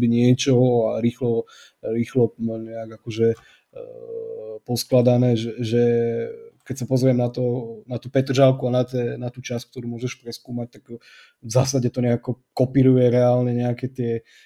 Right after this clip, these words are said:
tie záležitosti a čo tak sledujem vlastne aj tých tvorcov, tak, e, im s tým pomáha jedna baba, ktorá v podstate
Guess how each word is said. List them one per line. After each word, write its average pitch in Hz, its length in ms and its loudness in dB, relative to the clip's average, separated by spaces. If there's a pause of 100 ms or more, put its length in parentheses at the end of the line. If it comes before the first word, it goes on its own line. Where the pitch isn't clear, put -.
(160)
tie 120 80 -4
záležitosti 127 880 2
a 113 240 -6
čo - 240 -12
tak - 160 -14
sledujem 127 560 2
vlastne 120 380 -6
aj - 20 -12
tých - 240 -10
tvorcov, 127 480 -2
tak, 117 240 -6
e, 120 320 -2
im 120 160 2
s - 160 -4
tým 120 160 2
pomáha 120 640 0 (240)
jedna 120 400 -6 (240)
baba, 123 480 2
ktorá 120 320 -4
v - 80 -12
podstate 123 320 -8